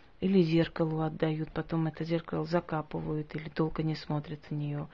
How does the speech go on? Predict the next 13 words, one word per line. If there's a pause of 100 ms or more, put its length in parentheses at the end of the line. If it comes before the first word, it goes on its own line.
(380)
Ну,
смотря
какие
ритуалы
мы
проводим,
они
разные,
в
принципе. (2250)
Поэтому (160)
<clears throat>
суть